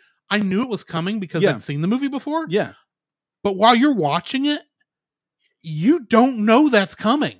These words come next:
Speaker 2: No, you don't.
Speaker 1: You just think, "Okay, we're, we got this big army. Sure, there's gonna be a fighting and attack and, and stuff. And yeah,
Speaker 2: Mm-hmm.
Speaker 1: technically people are gonna die, but they're never gonna show that on screen 'cause this is a DreamWorks Kids movie."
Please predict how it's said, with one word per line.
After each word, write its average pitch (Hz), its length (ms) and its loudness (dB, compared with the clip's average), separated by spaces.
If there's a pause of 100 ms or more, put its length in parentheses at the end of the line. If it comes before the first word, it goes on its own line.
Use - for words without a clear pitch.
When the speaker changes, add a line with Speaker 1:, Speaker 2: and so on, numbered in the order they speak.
(120)
Speaker 2:
No, 226 200 4
you 180 200 2
don't. 170 420 2
Speaker 1:
You 294 180 -2
just - 300 -4
think, 220 200 -4
"Okay, 202 200 -2
we're, 175 140 -6
we 185 320 0
got 190 160 2
this - 140 -10
big 202 220 0
army. 226 280 -6
Sure, 254 280 -14
there's 196 160 -12
gonna 185 220 -18
be 160 360 -16 (460)
a 151 100 -20
fighting 208 600 -10
and 165 100 -6
attack 180 340 -6
and, 156 300 -2
and 160 100 -8
stuff. 185 180 -2
And 170 120 -6
yeah, 202 180 -4
Speaker 2:
Mm-hmm. - 180 -14
Speaker 1:
technically 190 320 -2
people 190 260 -8
are 180 40 -14
gonna 185 140 -4
die, 220 160 0
but 196 160 -6
they're 240 120 -2
never 202 260 0
gonna 156 220 -4
show 185 360 -4
that 151 220 -2
on 135 220 -8
screen 294 340 -6
'cause 180 160 -2
this 156 180 -10
is 143 220 -14 (540)
a 147 40 -18
DreamWorks 131 400 -10
Kids 262 240 -2
movie." 156 360 2